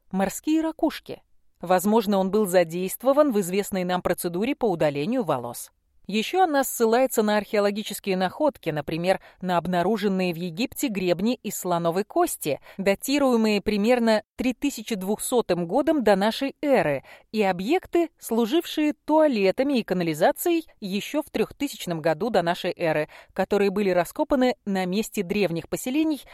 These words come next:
в долине Инда в Пакистане и Индии. Так когда же мы начали мыться? Точный момент указать сложно. Большинство сведений о жизни и быте древних людей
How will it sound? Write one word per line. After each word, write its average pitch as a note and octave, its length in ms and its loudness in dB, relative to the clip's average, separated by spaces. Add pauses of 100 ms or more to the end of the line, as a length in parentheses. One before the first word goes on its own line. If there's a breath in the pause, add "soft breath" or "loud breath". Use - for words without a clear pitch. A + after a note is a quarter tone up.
(100)
в F3+ 60 -14
долине A#3 560 2
Инда C4 380 2
в - 40 -20
Пакистане A#3+ 600 -2
и B3 200 -8
Индии. D3 560 -4 (640 soft breath)
Так D#3+ 180 -10
когда E3 420 -2
же D4+ 140 0
мы C4 100 2
начали A#3 460 -2
мыться? F#3+ 640 -2 (400)
Точный G3 380 -4
момент A#3 400 -2
указать B3+ 400 2
сложно. F#3 640 -2 (220 loud breath)
Большинство A3 560 -2
сведений G3+ 640 -2
о G3+ 100 0
жизни G3+ 380 0
и F#3 60 -2
быте G3+ 260 -4
древних F#3 460 -2
людей G#3 360 -2